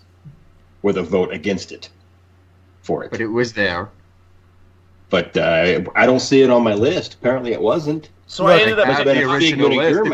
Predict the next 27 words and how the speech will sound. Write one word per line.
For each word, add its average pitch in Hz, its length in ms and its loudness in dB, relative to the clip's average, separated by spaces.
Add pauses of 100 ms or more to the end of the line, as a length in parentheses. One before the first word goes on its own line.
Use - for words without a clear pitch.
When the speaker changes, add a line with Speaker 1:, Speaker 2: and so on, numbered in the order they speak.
(120)
Speaker 2:
if - 80 -12
you'd 131 80 -12
like 135 220 -4
me 139 120 -4
Speaker 1:
imagination. 123 60 -2
Speaker 2:
to 117 60 -2
Speaker 3:
When, - 100 -6
Speaker 2:
send 147 220 -6
Speaker 3:
when 208 100 -6
Speaker 2:
it 226 40 -10
Speaker 3:
we 240 80 -6
Speaker 2:
to 240 60 -6
you. 220 60 0
Speaker 3:
originally 247 380 -2
recorded 214 460 -4
this, 170 220 -10
I 165 160 -4
ended 170 200 -8
up 143 120 -8
picking 151 340 -6
Stitch, - 680 -6 (920)
not 147 220 -4
because 196 260 -4
it's - 120 -12
still 185 260 -4
there. 117 640 -4 (1500)
Speaker 1:
Not. 78 340 -14